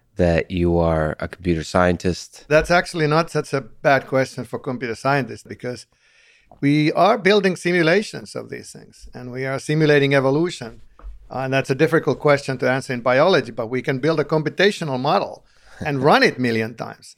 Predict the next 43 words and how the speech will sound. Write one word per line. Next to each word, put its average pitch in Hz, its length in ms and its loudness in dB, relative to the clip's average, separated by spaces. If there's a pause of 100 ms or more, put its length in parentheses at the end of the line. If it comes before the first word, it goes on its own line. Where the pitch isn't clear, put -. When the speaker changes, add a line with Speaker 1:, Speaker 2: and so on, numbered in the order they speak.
Speaker 2:
and 131 120 -4
actually 143 340 0
answer 208 320 2
that 147 200 2
question. - 400 -14
How 139 140 -2
much 139 180 -2
variation 135 480 0
do 170 160 2
we 240 120 -4
see 123 220 -2
when 120 160 -4
we, 113 240 -6
when 117 160 -10
we 117 100 -10
simulate 107 500 -12
it? - 120 -18 (600)
Uh, 131 260 0
and, 156 460 0 (480)
um, 151 520 0
you 156 100 -2
know, 151 100 2
that's 165 200 2
a 165 60 2
little 185 240 6
bit 147 180 -4
beyond 147 300 4
<laughs> 175 60 4
what 143 100 2
we 131 100 0
can 127 180 -2
do 139 180 -2
today, 120 340 -6
but, 139 260 -4 (460)
but 143 140 4
I 143 100 6
think 220 280 0
that 156 280 0
we 151 160 -2
will 175 160 0
see 180 240 -2
some 143 300 -2
regularities. 139 840 2